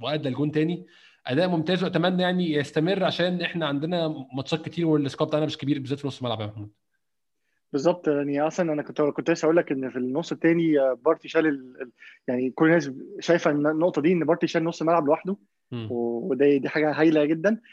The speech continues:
Speaker 2: آه، لكن لو هنتكلم عن نني، انت زي كل الكلام تقول ده كلام صح تماما، ان نني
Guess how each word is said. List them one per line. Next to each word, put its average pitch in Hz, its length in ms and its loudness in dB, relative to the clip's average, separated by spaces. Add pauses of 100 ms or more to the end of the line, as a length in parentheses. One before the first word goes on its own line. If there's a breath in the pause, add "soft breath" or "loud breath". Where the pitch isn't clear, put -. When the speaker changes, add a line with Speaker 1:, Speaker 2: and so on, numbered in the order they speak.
(220 soft breath)
Speaker 2:
آه، 143 120 0
لكن 135 240 0
لو 151 80 2
هنتكلم 185 360 2
عن 160 100 0
نني، 208 300 2
انت 156 140 -4
زي 175 200 4
كل 185 360 -2
الكلام 180 240 -4
تقول 180 180 -4
ده 180 120 0
كلام 175 240 -2
صح 170 280 -10
تماما، 170 340 -6 (140)
ان 143 160 -6
نني 185 340 0